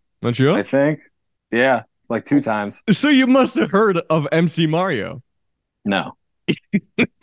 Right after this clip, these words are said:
Speaker 2: didn't, he didn't show.
Speaker 1: <laughs> There's no way you haven't heard of M C Mario. I'm sorry. I believe everything you said, but I don't
Speaker 2: The
Speaker 1: believe
Speaker 2: only
Speaker 1: that.
Speaker 2: M C, the only M C I ever met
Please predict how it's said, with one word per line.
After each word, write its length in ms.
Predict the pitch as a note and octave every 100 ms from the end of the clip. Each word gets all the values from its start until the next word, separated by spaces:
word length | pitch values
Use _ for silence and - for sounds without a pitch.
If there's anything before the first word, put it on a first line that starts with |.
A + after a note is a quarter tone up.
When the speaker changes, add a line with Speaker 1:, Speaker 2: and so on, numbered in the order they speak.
| A3+ -
Speaker 2:
didn't, 360 | C3+ D3+ D3+ D3
he 100 | F3
didn't 200 | F#3+ F#3
show. 300 | - E3+ D3+
Speaker 1:
<laughs> 1400 | E4 F4+ D4 - - - A#4 - - - _ - _ _
There's 240 | F#3+ G#3 F3+
no 180 | G#3 A3
way 220 | G#3 G#3+
you 200 | G3 F#3+
haven't 300 | F#3 F3+ E3
heard 160 | E3 D3+
of 120 | B2+
M 180 | C3 D3
C 180 | -
Mario. 460 | C#3 C3+ C#3 A#2 F#2+ -
I'm 140 | C3+
sorry. 340 | D3 F3 C3 G#2
I 80 |
believe 360 | A#2 C#3+ F3 C3+ -
everything 440 | C3 C3+ D3 C3
you 100 | A#2
said, 300 | - A#2+ G#2
but 100 | A2
I 60 | A#2
don't 100 | D#3
Speaker 2:
The 60 |
Speaker 1:
believe 160 | F3 G3
Speaker 2:
only 160 | B3 A#3+
Speaker 1:
that. 80 | G3
Speaker 2:
M 120 | G#3
C, 300 | G3 - F#3 -
the 180 | C#3+ E3
only 300 | E3 F#3+ G#3
M 220 | E3 E3
C 220 | E3 E3
I 160 | D3+ C#3
ever 240 | C3+ C3+
met 340 | C#3+ B2+ A2+